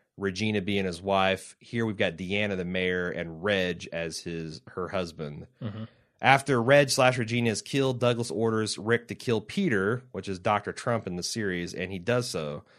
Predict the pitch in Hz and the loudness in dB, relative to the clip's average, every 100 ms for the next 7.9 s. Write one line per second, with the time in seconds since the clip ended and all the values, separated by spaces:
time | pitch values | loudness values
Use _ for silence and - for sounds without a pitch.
0 | - _ 113 101 151 156 139 127 - 131 | -20 _ -2 2 4 4 4 4 2 0
1 | 120 110 98 113 117 117 104 98 113 110 | 4 2 2 -2 -2 -2 -2 -2 -4 -4
2 | - 107 - 123 123 123 127 120 107 98 | -4 -6 0 2 2 0 -2 -2 -4 -4
3 | 101 98 113 110 101 95 107 107 101 98 | -4 -2 -2 0 -2 -2 -2 0 -2 -2
4 | 92 117 123 123 120 92 - 104 117 92 | -2 -2 0 2 0 0 -2 0 2 2
5 | 98 - 98 - 143 156 170 - _ - | -2 -4 -10 -4 -4 0 -2 -4 _ -10
6 | 117 107 123 127 101 - - - 98 113 | -4 2 4 4 0 -6 -14 -8 -4 -4
7 | - - 85 - 104 95 - - | -6 -12 -10 -2 0 0 -2 -12